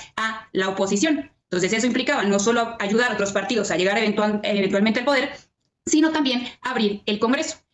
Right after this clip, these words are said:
Eso era particularmente complicado en los distritos, porque independientemente de que un partido minoritario tuviera, no sé, un treinta por ciento de votos, el pri solía ganarlo todo. El pri solía ganar en cada uno de los distritos electorales un setenta por ciento, por las buenas o por las malas.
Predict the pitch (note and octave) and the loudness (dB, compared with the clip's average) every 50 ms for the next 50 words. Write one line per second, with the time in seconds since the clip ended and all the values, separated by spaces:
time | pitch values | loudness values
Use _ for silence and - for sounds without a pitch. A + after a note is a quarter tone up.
0 | _ - - D4 D#4+ F4 F4 F4 D#4+ C#4+ D4 - C#4+ C#4+ C#4 C#4 D4+ D4 D4+ D4 | _ -6 -4 -2 0 0 0 0 -2 -4 -2 -2 0 0 2 2 2 2 2 2
1 | D4+ D4+ - C#4 C4+ C#4 C#4 - - C#4 A#3 G3+ G3 G3 G3+ G3 A#3+ A#3+ - - | 2 0 0 0 0 0 0 0 0 0 0 2 2 2 2 2 0 0 0 -2
2 | C#4 C4 - A3 A3+ A#3+ A#3 - _ - G#3+ G#3+ G3+ G#3+ G#3 G3 G#3 G#3+ A3 G#3 | -2 -2 -2 -2 -4 -4 -6 -6 _ 0 0 0 2 0 -2 0 2 2 2 2
3 | A3 G#3+ A3 A3 G#3 B3 B3 C#4 C4+ C#4 C4+ - G#3 F3+ - F#3 G3+ G3+ A3+ A3+ | 2 0 0 0 0 0 0 0 0 0 0 0 -2 0 0 0 0 0 0 -2
4 | A3+ - B3 B3+ B3 B3 A#3+ A#3+ A#3+ A#3+ - B3+ B3 A#3 F#3+ G3 G3 F3 G#3 G#3 | 0 0 0 2 2 2 2 2 0 0 -2 -2 -2 -2 -2 -2 0 0 2 2
5 | G#3 G#3+ G#3+ G#3+ B3 A3+ A3+ - - - - F#3 F#3+ F#3+ - A#3 A#3 A#3+ A#3+ A#3+ | 2 2 2 0 0 -2 -4 -8 -8 -2 0 0 0 0 0 0 0 0 0 -2
6 | B3+ B3 A#3 A3+ - A#3 A3 G#3 - A#3 A#3+ B3+ A#3+ - A#3 A#3 - - - _ | -2 -2 0 2 2 0 0 0 -2 0 0 0 0 0 -2 -4 -4 -10 -12 _
7 | - - A3 A#3 - - E4 E4 D#4+ D#4+ - - C#4 G#3 G#3 G3+ G3+ G#3+ A#3 A#3+ | -2 -2 -2 0 0 2 2 2 2 0 -2 -2 0 2 2 2 2 2 0 0
8 | A#3+ B3 A#3+ - G4 F#4+ B3+ - - F#3 G3 G3 A3 B3+ B3+ C#4+ - - - G#3+ | 0 0 0 0 0 0 -2 -2 -2 -4 -2 0 0 0 0 -2 -4 -4 -2 0
9 | G3 G#3+ G#3+ A3+ B3 C4 B3+ B3 - F3+ F3+ - A3+ A#3+ B3 B3 A#3+ G#3+ G3 F#3+ | 2 2 2 2 0 0 -2 -2 -4 -6 -4 -2 -2 0 0 2 2 2 0 -2
10 | F3+ E3+ F3+ - - G#3 G#3+ G#3+ A3 G#3 A#3 A3+ A3 G#3+ - A#3+ A#3 G#3 A3 A3 | -2 -4 -6 -4 -2 -2 -2 0 0 0 0 0 -2 -2 -2 -2 0 0 -2 -4
11 | - - - A#3+ B3+ B3 - A#3+ - A#3+ A#3 B3 A#3 A#3+ A3+ G#3+ C#4+ C#4+ C#4 - | -6 -2 0 2 2 4 2 0 -2 -2 -2 -2 -2 -2 0 0 0 0 -2 -4
12 | - - _ - A3 G#3+ A3 G#3 G3+ G3+ G#3 A#3 C4 C#4+ D#4 F4 F#4 - - - | -10 -16 _ -2 0 2 2 2 2 2 2 2 2 4 2 2 0 -2 -2 -2
13 | A3 - G#3+ G3+ F#3+ F3+ F3+ F#3 F3+ - - - - - _ | -2 0 2 2 2 2 2 2 0 0 -2 -8 -14 -14 _